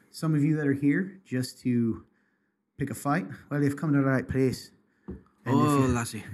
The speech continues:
Speaker 1: and if you're not, <laughs> not sure why you're all girls, and he said, "Lassie," but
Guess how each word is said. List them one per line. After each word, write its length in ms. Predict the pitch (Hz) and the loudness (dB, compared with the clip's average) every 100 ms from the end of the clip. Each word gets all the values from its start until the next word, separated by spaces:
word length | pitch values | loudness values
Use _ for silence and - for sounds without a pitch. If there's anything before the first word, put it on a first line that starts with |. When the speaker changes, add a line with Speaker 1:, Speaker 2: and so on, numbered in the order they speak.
| - | -2
Speaker 1:
and 120 | 147 | 0
if 120 | 139 | 0
you're 100 | 139 | 2
not, 260 | 139 147 143 - - - - - | 2 2 0 -4 -16 -20 -6 -4
<laughs> 480 | - - - - - | -4 -10 -20 -20 -6
not 140 | 131 | -4
sure 180 | - 151 | -2 2
why 120 | 139 | 4
you're 140 | 139 135 | 4 2
all 80 | |
girls, 360 | 120 139 139 120 | 2 2 2 0
and 80 | 120 | -4
he 40 | - | -4
said, 120 | 123 | -2
"Lassie," 340 | 127 120 117 | 0 -2 -4
but 280 | 110 165 139 | -2 -2 -2